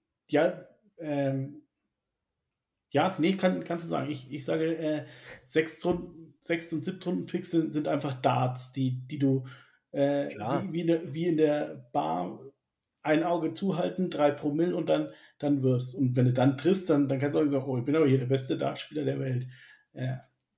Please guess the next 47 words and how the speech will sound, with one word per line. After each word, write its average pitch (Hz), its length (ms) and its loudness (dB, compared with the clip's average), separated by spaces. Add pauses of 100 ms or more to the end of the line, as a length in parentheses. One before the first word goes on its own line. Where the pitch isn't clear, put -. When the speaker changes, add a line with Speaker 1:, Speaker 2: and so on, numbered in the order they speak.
Speaker 1:
Sondern 123 240 -2
es, - 80 -6
es - 180 -10
geht 139 160 4
Speaker 2:
Es, - 220 -4 (280)
es 123 280 -2
sind 175 320 6
Darts, - 440 4
die 147 140 2
du 139 160 4
aber 127 220 4
trotzdem 139 720 0 (1080)
musst 131 580 0
du 139 260 2
Speaker 1:
Mm. 107 420 -6 (260)
Speaker 2:
halt 127 220 0
mal 127 180 8
Speaker 1:
Also 127 140 -6
Speaker 2:
Glück 147 320 2
haben. 131 220 -2
Ob 165 200 6
es - 80 -4
jetzt 165 160 -2
wirklich 160 200 4
sein 151 160 4
Verdienst 151 460 -2
ist, 156 260 2
ist 151 60 -2
nicht, 160 280 -2
aber 143 140 4
es 139 120 -2
geht 156 160 2
ja 156 80 4
darum, 147 300 2
was 139 180 2
sagt 151 220 2
er 143 180 0
denn, 147 200 -2 (460)
äh, 139 100 0
Ownership, 147 540 4
Speaker 1:
Ja. 120 120 -4
Speaker 2:
wieso 131 260 2
er 127 140 6
bleiben 123 380 0
sollte. 107 380 -4
Und 110 100 -6
da 120 220 2